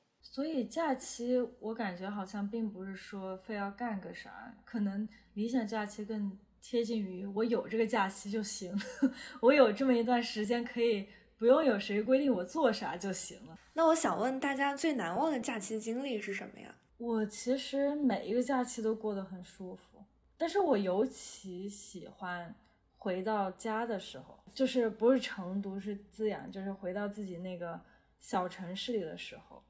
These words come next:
Speaker 1: 因为我很小，上初中开始就去其他城市了，你再回到那个城市的时候，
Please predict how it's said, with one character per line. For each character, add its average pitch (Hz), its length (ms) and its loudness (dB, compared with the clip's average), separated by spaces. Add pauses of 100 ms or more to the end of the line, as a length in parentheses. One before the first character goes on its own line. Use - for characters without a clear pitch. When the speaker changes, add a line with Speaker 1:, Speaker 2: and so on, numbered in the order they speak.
(180)
Speaker 1:
因 285 140 2
为 370 60 2
我 330 100 4
很 208 300 -4
小， 247 180 2 (360)
上 254 260 2
初 277 160 -4
中 269 140 4
开 254 180 2
始 202 140 -2
就 185 360 -4 (200)
去 - 180 -6
其 208 160 -8
他 196 140 2
城 196 280 -8
市 185 200 -10
了， 170 160 -12 (100)
你 220 140 0
再 311 200 6
回 247 200 4
到 214 80 4
那 254 200 8
个 220 60 2
城 196 240 -6
市 196 140 -6
的 208 80 -2
时 202 120 -8
候， 175 300 -2